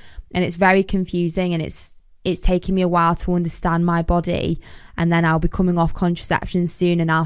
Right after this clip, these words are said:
have to get used to all this again. But because me and Ben talk about it quite a lot and we're quite in tune, it's good to know that, okay, one to seven days, you feel a bit weird, give yourself a break. Six to fourteen, you're gonna feel pretty good.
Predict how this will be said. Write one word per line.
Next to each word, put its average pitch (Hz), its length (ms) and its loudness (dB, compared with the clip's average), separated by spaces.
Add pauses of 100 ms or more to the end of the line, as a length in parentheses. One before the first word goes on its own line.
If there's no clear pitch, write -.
have 170 100 -2
to - 100 -4
get - 160 0
used 170 300 -2
to 180 80 2
all 170 140 4
this 170 220 0
again. 175 380 2 (540)
But 180 160 6
because 185 520 4 (460)
me 196 180 6
and 185 80 4
Ben 175 180 4
talk 170 300 2
about 180 260 2
it - 80 -16
quite 165 240 -2
a 165 40 2
lot 165 200 2
and 170 100 0
we're 170 60 0
quite 165 320 -2
in 165 120 0
tune, 165 560 2
it's - 200 -4
good 170 220 0
to - 140 -4
know 165 240 2
that, 160 280 0
okay, 160 320 0 (220)
one 170 160 0
to 165 100 -4
seven 165 260 -2
days, 160 220 0
you - 60 -10
feel 160 140 2
a 156 40 0
bit 156 180 0
weird, 156 380 0 (300)
give 170 80 0
yourself 160 320 0
a 160 40 -2
break. 160 380 -2
Six - 320 -8
to 180 80 -4
fourteen, 165 440 -2
you're 156 120 -2
gonna 160 100 -2
feel 165 200 -4
pretty 156 320 -6
good. 160 320 -2